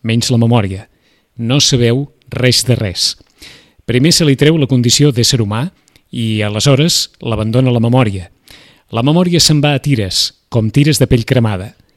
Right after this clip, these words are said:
Qui pugui sobreviure així de despullat és el que no enteneu. És el que no ho sé explicar. Vaja, pels pocs que han sobreviscut. Anomenem miracle l'inexplicable. I qui ha sobreviscut ha d'iniciar la reconquesta de la seva memòria.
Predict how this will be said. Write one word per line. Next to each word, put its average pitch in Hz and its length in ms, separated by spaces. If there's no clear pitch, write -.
Qui 113 100
pugui 131 240
sobreviure 120 500
així 110 240
de 117 80
despullat 110 640
és 123 220
el 135 120
que 123 120
no 104 120
enteneu. 104 460
És 160 580
el 123 160
que 127 140
no 135 180
ho 147 80
sé 127 240
explicar. 120 540
Vaja, 117 380
pels 107 260
pocs - 260
que 131 120
han 120 80
sobreviscut. 110 680
Anomenem 131 440
miracle 127 560
l'inexplicable. 120 920
I 117 120
qui 139 160
ha 160 40
sobreviscut 139 720
ha 127 40
d'iniciar 123 440
la 139 80
reconquesta 120 560
de 117 120
la 101 120
seva 113 200
memòria. 113 440